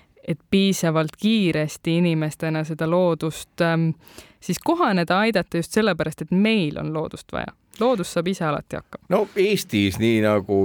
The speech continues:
Speaker 2: siin põhjanaabrite Soomegi juures, aina rohkem ja rohkem räägitakse lageraiete kasutamise asemel nõndanimetatud püsimetsandusest.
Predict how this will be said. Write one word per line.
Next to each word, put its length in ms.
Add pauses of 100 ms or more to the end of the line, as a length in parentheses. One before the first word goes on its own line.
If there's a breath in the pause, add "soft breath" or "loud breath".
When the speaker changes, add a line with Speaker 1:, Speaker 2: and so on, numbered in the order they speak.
Speaker 2:
siin 640
põhjanaabrite 880
Soomegi 800
juures, 600
aina 320
rohkem 440
ja 80
rohkem 400
räägitakse 800
lageraiete 1000
kasutamise 640
asemel 400
nõndanimetatud 880
püsimetsandusest. 1200